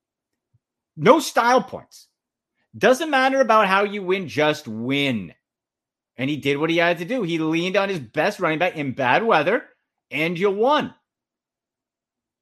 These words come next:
Deshaun Watson and Marquise Goodwin gotta get on the same page 'cause Goodwin had that, those,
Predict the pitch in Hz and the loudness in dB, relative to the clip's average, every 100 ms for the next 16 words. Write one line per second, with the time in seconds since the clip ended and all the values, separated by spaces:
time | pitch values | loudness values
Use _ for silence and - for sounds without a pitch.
0 | _ _ _ _ - 120 202 208 202 202 | _ _ _ _ -18 0 2 4 4 2
1 | 180 165 170 175 143 170 151 127 131 127 | -2 -2 -4 -6 -6 -6 -2 0 0 0
2 | 131 113 - 113 90 107 85 - 101 131 | -2 -4 -6 -8 -6 -10 -10 -14 -12 -8
3 | 143 127 117 110 117 117 - 110 104 - | -6 -4 -4 -4 -4 -4 -6 -8 -8 -14